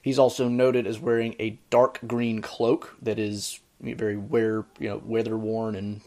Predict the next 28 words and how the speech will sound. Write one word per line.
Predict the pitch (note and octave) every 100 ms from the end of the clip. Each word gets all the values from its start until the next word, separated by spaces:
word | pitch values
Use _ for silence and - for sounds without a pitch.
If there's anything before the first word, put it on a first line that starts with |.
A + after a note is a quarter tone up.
| _ -
travel-worn, | B2 A2+ A2 A2+ A2+ A2+ A2 - - - - B2
and | B2
he |
has | A2+ A2+ A2 G#2 - - _
high | - - B2 B2
leather | A2+ A#2+ A#2 G#2 F#2+ - -
boots | B2+ G#2+ - -
that | G#2+
are | G2 F#2+ - - -
very | G2 G#2+ G#2
supple | - - A#2+ F2 D#2+ - _ -
but | G#2 G2
well | G#2+ G#2+ G2
worn | G#2 G#2+ G2+
as | F#2 G#2
well. | B2 F#2+ - - - - - - - _ _ _
So | - - D3+ D3
in | C#3+ C#3+
this | G3+ -
one, | F#3+ D#3+ D3+ - _ _ _ _ -
we | C3+
get | A#2+ C#3 C3+ - - _ -
a | -
pretty | - - - C4 F3
decent | B2+ B2 B2+ A2
description | - D#3+ - C3 G#2+
of | F#2
him. | F#2 G2